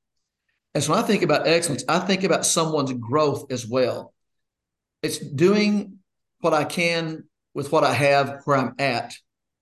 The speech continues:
with the Lord. Not, not, I don't mean for that to be a cliche,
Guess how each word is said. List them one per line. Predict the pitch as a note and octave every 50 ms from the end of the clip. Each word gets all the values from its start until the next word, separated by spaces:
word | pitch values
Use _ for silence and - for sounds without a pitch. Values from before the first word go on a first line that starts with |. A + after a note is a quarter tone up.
| _ _ -
with | C#3 C3
the | C3+ C3
Lord. | C3 C3+ C3 B2
Not, | A#2+ A#2 A#2 A#2+
not, | C#3+ D#3 D3 C#3 - D#3+
I | D#3
don't | - - C#3+ C#3 C#3 -
mean | D#3 D#3 D3+ C3+ A#2+
for | B2 C3+
that | C#3 C3+ C#3
to | B2+
be | B2+ C3
a | A#2 -
cliche, | - A2+ - - E3+ D#3+ C#3 A2 G#2+